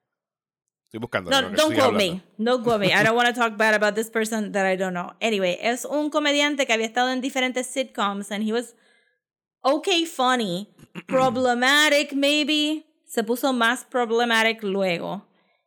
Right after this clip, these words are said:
Speaker 2: Eh, y después lo cogieron como que tirando a la nena chiquita.
Speaker 1: Oh, ah, yo me acuerdo de ese chisme, sí. Yo me acuerdo de ese
Speaker 2: Sí.
Speaker 1: revolú.
Speaker 2: Ajá. So, Zack Snyder lo votó, pero ya habían filmado todo el, el live footage de esta persona.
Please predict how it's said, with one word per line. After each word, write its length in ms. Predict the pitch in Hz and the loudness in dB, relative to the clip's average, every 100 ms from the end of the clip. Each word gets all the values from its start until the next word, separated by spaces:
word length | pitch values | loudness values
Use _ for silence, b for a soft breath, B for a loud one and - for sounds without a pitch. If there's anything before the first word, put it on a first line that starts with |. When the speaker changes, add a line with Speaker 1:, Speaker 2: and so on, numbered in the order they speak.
| _ | _
Speaker 2:
Eh, 540 | 196 208 202 196 196 - | 0 2 4 4 2 0
y 100 | 240 | 0
después 260 | 262 262 | 0 0
lo 80 | 262 | 0
cogieron 400 | 285 311 302 294 | 2 2 2 2
como 160 | 277 247 | -2 -2
que 80 | 220 | 0
tirando 320 | 220 214 214 | 0 2 2
a 40 | |
la 100 | 214 | 2
nena 260 | 226 220 226 | 2 0 -2
chiquita. 520 | - 202 190 - 190 _ _ _ | -6 -8 -8 -8 -14 _ _ _
Speaker 1:
Oh, 640 | 117 165 160 120 85 78 | -6 -2 -2 -2 -4 -8
ah, 320 | - 175 233 240 | -8 -8 -4 0
yo 120 | 151 | 0
me 80 | 143 | 0
acuerdo 240 | 135 127 | -2 -4
de 80 | 127 | -4
ese 20 | |
chisme, 300 | - 82 92 | -8 -14 -18
sí. 100 | 80 - | -20 -14
Yo 120 | 101 | -10
me 60 | 95 | -8
acuerdo 240 | 95 92 | -6 -6
de 60 | 85 | -6
ese 100 | 101 | -2
Speaker 2:
Sí. 60 | |
Speaker 1:
revolú. 300 | 104 90 80 - _ _ _ _ _ _ _ _ | 0 -2 -6 -14 _ _ _ _ _ _ _ _
Speaker 2:
Ajá. 360 | 185 185 170 _ | -10 -8 -8 _
So, 320 | _ - 220 214 | _ -6 -4 -2
Zack 280 | 220 214 | -2 -4
Snyder 360 | - 247 269 294 | -2 0 2 2
lo 120 | 233 | 0
votó, 540 | 196 190 269 214 226 b b b _ | 0 0 2 0 -2 b b b _
pero 180 | 202 208 | -2 0
ya 220 | 202 208 | 2 2
habían 300 | 208 220 233 | 2 0 -4
filmado 520 | 240 262 262 262 254 254 | -4 -4 0 2 0 -2
todo 300 | 202 208 214 | -2 0 0
el, 420 | 220 214 196 - | 0 0 -2 -6
el 220 | 180 190 185 | -6 -6 -2
live 320 | 180 202 254 | 0 0 -2
footage 640 | - 277 262 277 247 - - | -4 -2 0 -2 -6 -14 -6
de 340 | 254 254 247 | -2 0 0
esta 300 | 262 - 254 | -2 -4 -4
persona. 540 | 262 277 285 285 302 | -4 -6 -6 -6 -8